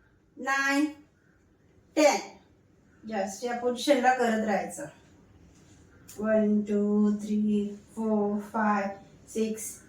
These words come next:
सेवन, एट, नाईन, टेन. रिलॅक्स. आता एक पाय लांबून द्यायचा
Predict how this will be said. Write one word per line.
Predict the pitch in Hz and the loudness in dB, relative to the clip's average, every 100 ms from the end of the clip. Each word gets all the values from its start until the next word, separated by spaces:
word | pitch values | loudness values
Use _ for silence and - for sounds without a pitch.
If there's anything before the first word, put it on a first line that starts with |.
| - | -20
सेवन, | - - 233 220 208 214 - - - - 226 | -10 -2 0 0 0 -4 -6 -16 -20 -12 -6
एट, | 226 220 208 208 - - - - | -2 0 -2 -4 -12 -14 -18 -8
नाईन, | 226 226 220 220 220 - - - - - - - - - | -2 0 2 0 -4 -10 -20 -20 -20 -20 -20 -20 -20 -4
टेन. | 254 240 165 - - - - - 156 - - | 2 2 0 -6 -18 -20 -20 -16 -14 -10 0
रिलॅक्स. | 254 240 - - - - - - - - - - - - - - - - 143 - - - - - - 143 - - - - - - 156 - - - - - - - - | 4 4 4 0 -6 -4 -2 -2 -4 -6 -8 -12 -14 -16 -16 -18 -20 -12 -12 -12 -16 -20 -20 -20 -14 -12 -10 -14 -20 -20 -20 -12 -8 -8 -10 -18 -20 -20 -20 -20 -12
आता | 226 220 | -6 2
एक | 247 247 | 2 4
पाय | 269 262 | 4 6
लांबून | 247 247 269 | 4 4 2
द्यायचा | 269 254 277 | 2 2 4